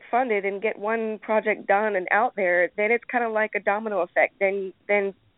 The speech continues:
people wanna give you more money and you can make more projects. So we have our, we kinda have 'em lined up in order of, of budget.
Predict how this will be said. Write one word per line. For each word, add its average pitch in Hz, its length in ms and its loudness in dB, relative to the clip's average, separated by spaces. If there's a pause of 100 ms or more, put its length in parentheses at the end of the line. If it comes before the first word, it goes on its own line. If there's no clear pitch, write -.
(120)
people 208 220 -4
wanna 202 200 4
give 190 180 0
you 190 80 0
more 190 180 4
money 190 320 4
and 175 160 -2
you 180 60 -6
can 196 180 -6
make 190 160 -2
more 180 140 2
projects. 180 480 2 (640)
So 247 100 2
we 240 120 0
have 262 180 0
our, 226 220 -2 (400)
we 262 120 -10
kinda 302 240 -4
have 269 200 0
'em 233 180 -6
lined 240 260 -4
up 233 160 -2
in 214 80 -10
order 214 320 -8
of, 196 200 -8 (100)
of 196 220 -10
budget. 202 340 -2